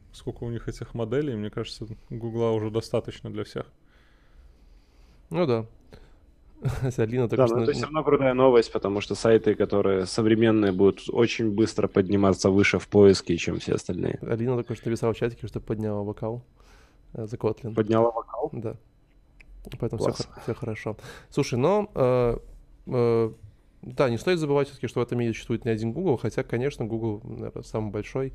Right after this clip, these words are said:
Speaker 2: если считать в мире, да.
Speaker 1: Ну, мне, мне кажется, все остальные просто показывают какое-то точечное действие. То есть, допустим,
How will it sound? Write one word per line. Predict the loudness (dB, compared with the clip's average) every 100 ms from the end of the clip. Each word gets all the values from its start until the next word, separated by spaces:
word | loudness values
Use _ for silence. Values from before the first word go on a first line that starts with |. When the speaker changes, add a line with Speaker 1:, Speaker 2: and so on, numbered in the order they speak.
| -14 -20 -20 -20 -20 -20 _ _ -4
Speaker 2:
если | -2
считать | -2 -4 -4
в | 0
мире, | 0 -2 -6 -8
да. | -10 -10 -12 -18 -6
Speaker 1:
Ну, | -4
мне, | -4 -6
мне | -6 -6
кажется, | -8 -10 -12
все | -10
остальные | -10 -4 -4 -4
просто | -6 -10 -12
показывают | -10 -6 -6 -8
какое-то | -10 -12 -10 -10
точечное | -6 -6 -6 -10 -8 -6
действие. | -4 -6 -6 -12
То | -8
есть, | -8
допустим, | -6 -10 -10 -14